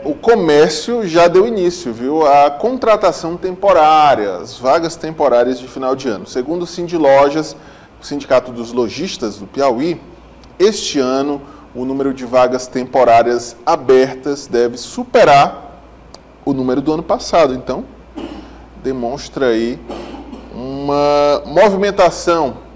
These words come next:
elevada no comércio aqui do estado do Piauí, especialmente na capital. Mais destaques pra você na tela,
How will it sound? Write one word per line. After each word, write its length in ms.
elevada 640
no 120
comércio 600
aqui 180
do 80
estado 340
do 60
Piauí, 380
especialmente 840
na 140
capital. 500
Mais 340
destaques 480
pra 200
você 260
na 140
tela, 520